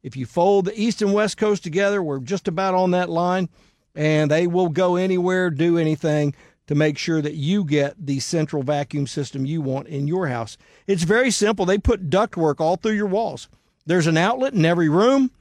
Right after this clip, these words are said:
You plug in the hose and the attachment, you vacuum that room, you go to the next room, and all you carry with you is that hose and those attachments, and the dirt and grime and dust of whatever it is they pick up goes to a canister in the wall in the garage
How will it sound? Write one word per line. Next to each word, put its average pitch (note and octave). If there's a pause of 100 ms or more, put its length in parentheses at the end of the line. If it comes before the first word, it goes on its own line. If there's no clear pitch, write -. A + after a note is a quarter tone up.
(500)
You C#3
plug G#3+
in G#3
the E3+
hose A3
and G3+
the F3+
attachment, G#3+
you C#3
vacuum F3
that G#3+
room, A3 (340)
you B2+
go E3
to G3
the F3+
next G3
room, D#3
and C#3+
all F3+
you G3
carry G3+
with F3+
you C#3+
is B2+
that B2+
hose G#3 (320)
and D3
those D3+
attachments, D#3+
and D3+
the C3
dirt F#3
and C#3
grime E3
and B2+
dust E3
of B2+
whatever G3+
it G#3+
is G#3
they F3+
pick G3
up F#3 (480)
goes D#3+
to F3
a D#3
canister F3
in G#3
the A#3
wall E3+
in E3+
the F3
garage D#3